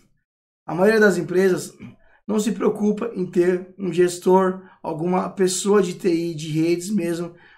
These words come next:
dentro da empresa, por quê? Por causa de custo, né? E aí acaba, ah, tendo que trabalhar com aquilo padrão lá e ponto final. Quando quer elaborar uma coisa mais, uma, uma coisa mais,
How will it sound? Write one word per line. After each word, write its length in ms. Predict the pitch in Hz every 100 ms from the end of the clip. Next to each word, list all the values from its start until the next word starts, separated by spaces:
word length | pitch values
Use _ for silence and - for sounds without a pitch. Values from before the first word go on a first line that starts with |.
| _
dentro 220 | 170 165 196
da 120 | 175
empresa, 300 | 170 185 185
por 140 | 196
quê? 160 | - 180
Por 80 | 175
causa 160 | 170
de 80 | 185
custo, 520 | - 202 196 - - _ _ _ _ _ -
né? 320 | 160 160 - _ _ -
E 100 | 196
aí 380 | 214 202 214 214
acaba, 560 | 220 196 202 202 208 - _ _ _
ah, 760 | 175 180 185 185 180 180 180 -
tendo 480 | 202 190 202 220 -
que 100 | 214
trabalhar 720 | 208 196 190 180 180 185 - _ _
com 120 | -
aquilo 360 | 196 - 196 190
padrão 460 | 214 165 170 175
lá 260 | 175 175 196
e 80 | 202
ponto 320 | - 214 190
final. 400 | - 185 147 - _ _ _
Quando 180 | 196 196
quer 140 | 202
elaborar 380 | 196 185 185 180
uma 120 | 180
coisa 240 | 180 170 170
mais, 200 | 175 165
uma, 400 | 185 180 160 170
uma 140 | 151
coisa 220 | 180 165
mais, 380 | 165 165 165 -